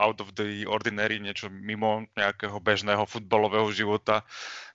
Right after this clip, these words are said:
Tak Momo je superhviezda, eh, s-, eh, naša, aj, eh, čo sa týka Egyptu a celého arabského sveta. Takže tam sa to okolo neho proste bude točiť stále a, a nejaké takéto výraz-,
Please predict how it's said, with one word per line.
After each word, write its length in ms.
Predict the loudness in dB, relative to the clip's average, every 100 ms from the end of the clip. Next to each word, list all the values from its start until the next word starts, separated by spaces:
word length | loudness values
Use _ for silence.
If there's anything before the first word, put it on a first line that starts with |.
| -2
Tak 240 | -2 -2
Momo 320 | -4 0 4
je 160 | 6 4
superhviezda, 960 | 2 0 2 4 2 4 4 6 4 0
eh, 1000 | _ _ _ _ _ -8 -6 -6 -6 -6
s-, 240 | -8 -12
eh, 440 | -10 -8 -6 -8 -10 -4
naša, 400 | 0 0 2 4 6 6 4 2
aj, 120 | -2 -6 -12 -16 -18 -16 -14 -14 -16 -10
eh, 100 | -10 -10 -14
čo 60 | -16
sa 80 |
týka 480 | -10 -8 -2 0 2
Egyptu 640 | 0 -4 -8 -8 -4 0 2
a 160 | 0 -6 -20 -20
celého 320 | -4 -2 2 4
arabského 480 | 2 2 -4 -4 -4
sveta. 480 | -2 -2 2 2 2 -2 -20 -20 -20 -20 -10
Takže 240 | -8 -8 -6
tam 360 | -6 -6 -10 -14
sa 240 | -6 -4 -2
to 240 | 0 0
okolo 240 | 2 2
neho 200 | 4 2 2
proste 240 | -2 -6
bude 240 | -6 -4 -2
točiť 280 | -2 -4 -8
stále 400 | 0 4 6 6 6
a, 400 | 4 2 -2 -12 -10
a 200 | -6 -4
nejaké 320 | -2 -4 -4
takéto 640 | -4 -4 -6 -4 -2 -2
výraz-, 400 | -4 2 2 2